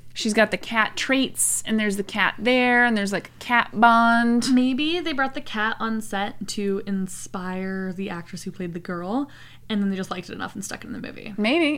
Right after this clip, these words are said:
Speaker 1: It's a very talented
Speaker 2: It was an
Speaker 1: cat.
Speaker 2: acting coach turned actor.
Speaker 1: <laughs> Incredible.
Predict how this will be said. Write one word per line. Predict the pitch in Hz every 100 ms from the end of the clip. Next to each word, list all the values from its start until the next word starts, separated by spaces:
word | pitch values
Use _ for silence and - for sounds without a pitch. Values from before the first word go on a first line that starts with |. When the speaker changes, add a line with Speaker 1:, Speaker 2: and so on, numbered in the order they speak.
| -
Speaker 1:
It's | 240
a | 277
very | 196 - 196 220 208
talented | 196 180 170
Speaker 2:
It | 240
was |
an | 220
Speaker 1:
cat. | 208
Speaker 2:
acting | 220 - 214
coach | 214 196 -
turned | 196 180
actor. | 160 - - 220 -
Speaker 1:
<laughs> | 294 - - 262 - - - - 494 453 339
Incredible. | 254 262 185 170 - 233